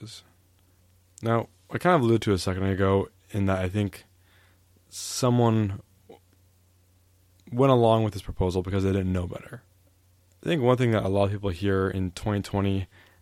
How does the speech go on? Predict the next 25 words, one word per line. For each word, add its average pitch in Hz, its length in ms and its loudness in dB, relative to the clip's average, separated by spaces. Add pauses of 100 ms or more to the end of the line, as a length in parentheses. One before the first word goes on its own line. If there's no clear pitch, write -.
(140)
uh, - 360 -6 (600)
experience 110 880 0 (840)
is 107 80 -6
that 117 160 -2 (680)
everyone's 139 220 -2
afraid 123 300 0
to 110 60 0
say, 107 260 -2
"I 95 120 0
don't 92 140 0
know. 90 220 -4 (1080)
I 117 140 2
don't 123 140 4
know 117 100 4
the 98 140 0
answer. 87 380 -8 (400)
Let 113 180 -2
me 107 100 0
get 92 140 -2
back 90 240 -8
to - 80 -12
you. - 160 -16 (680)
I 110 260 2
don't 98 220 -2
know." - 120 -16